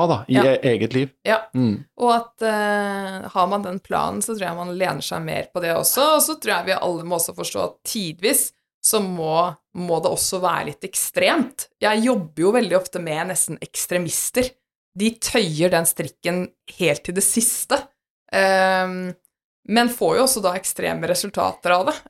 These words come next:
Speaker 2: Eh, så, så jeg tenker sånn, det er jo mange som sitter og tenker at, «Ja, men jeg vil jobbe med det, eller jeg vil bli så og så god.» Eh, men jeg tenker det er veldig viktig å få frem alt det harde arbeidet som ligger bak. Eh, men igjen,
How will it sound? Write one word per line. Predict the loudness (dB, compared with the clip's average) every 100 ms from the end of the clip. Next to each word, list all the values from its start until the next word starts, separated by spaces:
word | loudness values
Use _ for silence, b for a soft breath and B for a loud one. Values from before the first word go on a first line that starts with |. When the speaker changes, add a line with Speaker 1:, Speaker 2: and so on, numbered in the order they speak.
| 0
Speaker 2:
Eh, | 2 4 4 4 4 2 2
så, | 0 4 4 4
så | 2
jeg | 2
tenker | 0 -2 -2
sånn, | -4 -6 -10 _ _ 0
det | 2
er | 4
jo |
mange | 4 2 0
som | -2
sitter | -2 -4 -6
og | -6
tenker | -4 -6
at, | -6
«Ja, | -6
men | -6
jeg | -6 -6
vil | -6 -8 -10 -12 _ _ _
jobbe | 0 0 0
med | -2 0
det, | 2 4 4
eller | 2 2
jeg | 0
vil |
bli | -2 -2
så | 0 0
og | 0
så | 0 0
god.» | 4 4 2 _ _ -4
Eh, | -2 -2 -6 -6
men | -2 0
jeg | 0
tenker | 0 0
det | 2
er | 2
veldig | 0 -4
viktig | -8 -6 -6
å | -2
få | 0 0
frem | -2 -4
alt | -4
det | -4
harde | 0 2 4 2 0 0
arbeidet | 0 0 -4 -4 0 0
som | 0 -2 -6 -8 -6
ligger | -6 -4 -2 2
bak. | 4 4 2 -4 -6 _ -4
Eh, | 0 0 2 2 0 -2
men | -2 0 0
igjen, | 0 2 2